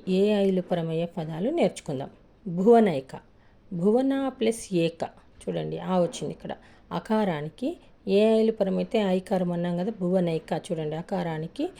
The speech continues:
ఏ పరమైంది, ఇక్కడ ఐ వచ్చింది చూడండి, ఐకారం. నాలో ఐ పలుకుతుంది, ఐకారము వచ్చింది కాబట్టి దీన్ని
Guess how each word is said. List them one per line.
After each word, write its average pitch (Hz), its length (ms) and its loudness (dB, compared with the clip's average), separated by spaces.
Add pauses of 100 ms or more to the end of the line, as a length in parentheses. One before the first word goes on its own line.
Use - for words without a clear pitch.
(320)
ఏ 196 180 8
పరమైంది, 170 540 0
ఇక్కడ 208 320 -2 (100)
ఐ 170 200 4
వచ్చింది 165 340 -2
చూడండి, 151 400 -6 (640)
ఐకారం. 175 500 -2 (1300)
నాలో 175 460 0 (140)
ఐ 170 120 0
పలుకుతుంది, 165 640 -2 (560)
ఐకారము 185 580 -4
వచ్చింది 175 320 -6
కాబట్టి 165 400 -6
దీన్ని 185 340 -2